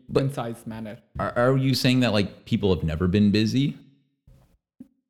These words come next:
Speaker 1: Like, before, before now, like,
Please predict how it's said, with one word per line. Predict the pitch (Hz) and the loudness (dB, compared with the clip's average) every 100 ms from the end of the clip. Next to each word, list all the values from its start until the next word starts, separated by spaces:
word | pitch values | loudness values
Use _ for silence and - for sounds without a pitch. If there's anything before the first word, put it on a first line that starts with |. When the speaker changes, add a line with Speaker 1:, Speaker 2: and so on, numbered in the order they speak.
| _ _ _ _ _ - | _ _ _ _ _ 0
Speaker 1:
Like, | 107 - - | 2 0 -2
before, | 104 - 104 107 | 0 2 2 2
before | 101 92 92 95 | -2 -2 2 2
now, | 78 76 92 | 2 0 0
like, | 113 104 90 90 - | 2 2 2 0 -2